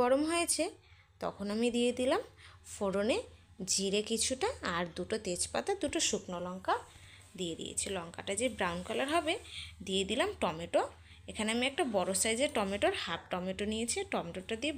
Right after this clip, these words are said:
ভালো করে খুন্তি দিয়ে নেড়ে চেড়ে নিয়েছি। নেড়ে চেড়ে নেওয়ার পরে কিছুক্ষণ দিয়ে দিলাম একটুখানি স্বাদ মতো নুন আর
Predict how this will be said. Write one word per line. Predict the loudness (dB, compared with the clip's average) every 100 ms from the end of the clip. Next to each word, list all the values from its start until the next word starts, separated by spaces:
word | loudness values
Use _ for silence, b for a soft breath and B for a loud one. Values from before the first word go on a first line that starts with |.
| -4
ভালো | -4 -4
করে | 2 2 2 -2 B B B
খুন্তি | -10 -6 -6 -4
দিয়ে | 0 2
নেড়ে | 4 2 0
চেড়ে | -2 -4
নিয়েছি। | -6 -6 -4 -4 -6 -16 B B B
নেড়ে | -8 -6 -2
চেড়ে | 0 2 4
নেওয়ার | 4 2 2
পরে | 0 0
কিছুক্ষণ | 0 -2 -2 0 -2 -2 B B B B -2
দিয়ে | 2 4
দিলাম | 4 4 4
একটুখানি | 2 0 0 2 2 0 -8 B B
স্বাদ | -8 -4 -4 -4
মতো | -2 2
নুন | 2 4 2 0 -2 b b b -10 -6 -2
আর | 0